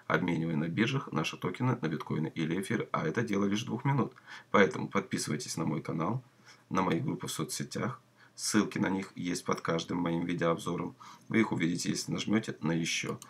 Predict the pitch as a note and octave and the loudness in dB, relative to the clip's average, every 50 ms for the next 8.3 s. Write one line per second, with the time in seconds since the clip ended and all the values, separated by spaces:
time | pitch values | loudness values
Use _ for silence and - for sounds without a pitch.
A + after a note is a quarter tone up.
0 | - - - - - - C3 C3 A2+ G#2 G#2+ G#2+ G2+ - - - - - C3 C3 | -18 -18 -18 -12 0 4 6 8 8 8 6 4 4 2 0 -2 0 4 4 4
1 | - - - - - - - E2 E2 E2 E2+ E2+ D#2+ D#2 - - F2+ F#2+ G#2 - | 4 2 -2 -8 -6 -2 0 2 2 2 2 2 0 -2 -2 0 0 2 2 0
2 | - - - - - - - - - G2+ F#2 F#2 - - - - - - - - | 0 -4 -8 -10 -6 -4 -4 0 0 0 0 0 -4 -8 -10 -10 -14 -16 -18 -16
3 | - - A#2+ A2+ - - G2+ F#2+ E2+ E2+ - - - - E2+ D#2 D2 D2+ - D#2+ | 0 2 2 2 4 4 4 4 4 4 0 -6 -6 -4 -4 -4 -4 -2 -2 -2
4 | D2+ C2+ - A#1+ - - - F#2+ E2+ E2 - - - D#2+ D#2+ D#2 - - D2+ D2+ | -2 0 -2 -2 -2 -2 -2 0 0 0 0 0 0 0 0 0 0 0 -2 -2
5 | - - - D#2+ D#2 D#2 - - - - C#3+ - - - - - - - - - | 0 2 2 2 4 2 0 -2 -2 -4 -6 -6 -6 -10 -18 -18 -14 -4 2 6
6 | A2 G2+ G2+ G2 - - - - - - - D#2 E2 E2 D#2+ D#2+ D#2+ - - D#2 | 6 8 6 6 4 0 -2 -4 -4 -4 -2 0 2 2 2 2 2 0 0 -2
7 | F2 F2+ E2 D#2+ - D#2+ - - - - - A#2+ - D#2 D#2 - - D#2 F2 F#2+ | -2 -2 -2 -2 -2 -2 -2 -2 -4 -4 -4 -4 -2 -2 -2 0 0 2 4 4
8 | A2+ B2 A#2+ - - | 4 4 2 0 -2